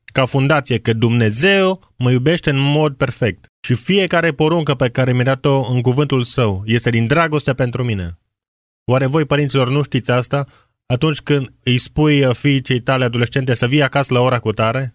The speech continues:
să nu vii la ora cutare? Nu vreau să specific timpul, pentru că nu știu care e timpul, uh, stabilit în casa fiecăruia. Eu am primit fete sau nurori după ce au, numai după ce au trecut după douăzeci, de douăzeci de ani.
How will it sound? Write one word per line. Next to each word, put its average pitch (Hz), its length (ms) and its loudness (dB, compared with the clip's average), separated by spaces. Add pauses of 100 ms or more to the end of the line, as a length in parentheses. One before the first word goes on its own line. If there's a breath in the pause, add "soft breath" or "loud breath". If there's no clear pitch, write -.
(440)
să 127 120 -2
nu 131 140 2
vii 139 120 0
la 131 140 2
ora 110 720 0 (380)
cutare? 123 420 -4 (500)
Nu 127 180 0
vreau 147 220 2
să 123 360 0
specific 123 520 -2
timpul, 135 280 0
pentru 120 260 -4
că 123 120 0
nu 143 180 0
știu 117 500 -2 (280)
care 120 180 0
e 113 60 2
timpul, 117 380 0
uh, 113 300 2
stabilit 131 380 0
în 117 120 0
casa 123 320 -4
fiecăruia. 117 580 -2 (360)
Eu 117 200 -2
am 117 100 0
primit 120 280 0
fete 120 300 -2
sau 101 200 -2
nurori 110 300 0
după 110 180 -4
ce 110 100 -4
au, 107 100 -2
numai 107 260 -2
după 104 180 -2
ce 117 100 -2
au 107 60 -2
trecut 90 260 -8
după 90 200 -6
douăzeci, 90 320 -6
de 101 140 0
douăzeci 95 320 0
de 101 80 -2
ani. 87 260 -4